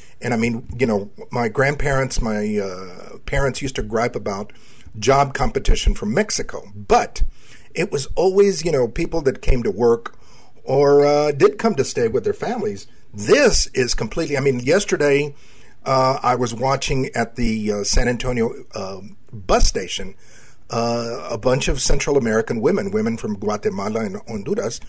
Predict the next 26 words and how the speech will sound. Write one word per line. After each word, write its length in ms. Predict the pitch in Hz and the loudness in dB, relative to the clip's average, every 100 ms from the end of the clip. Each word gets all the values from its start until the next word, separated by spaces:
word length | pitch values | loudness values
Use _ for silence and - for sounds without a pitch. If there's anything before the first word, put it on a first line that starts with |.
| - | -12
with 140 | - - | -10 0
little 180 | 139 165 | 2 2
kids. 580 | - 254 - - - - - - - - - | 0 2 2 -2 -4 -4 -4 -14 -16 -16 -6
And 140 | 139 139 | 0 6
they're 220 | 143 175 | 6 6
all 220 | 180 247 | 6 6
headed 360 | 220 170 170 139 | 4 4 2 2
north. 720 | 143 170 262 101 - - - - - - - - | 2 4 4 4 0 -6 -8 -12 -16 -16 -16 -4
I 180 | - 262 | 2 4
am 160 | 269 175 | 4 2
not 220 | 139 131 | 2 0
sure 200 | 170 147 | 2 2
what 220 | 170 175 | 2 2
they're 140 | 403 | 2
gonna 200 | 254 220 | 4 4
work 280 | 135 127 - | 6 4 2
at. 180 | - - | -4 -8
How 240 | - 170 | -4 2
are 60 | 247 | 4
they 160 | 208 240 | 6 4
gonna, 180 | 175 | 2
what 220 | 104 151 480 | 2 6 8
are 60 | |
they 120 | 466 | 8
gonna 180 | 453 466 | 6 6
do? 280 | - - - | 2 -2 -8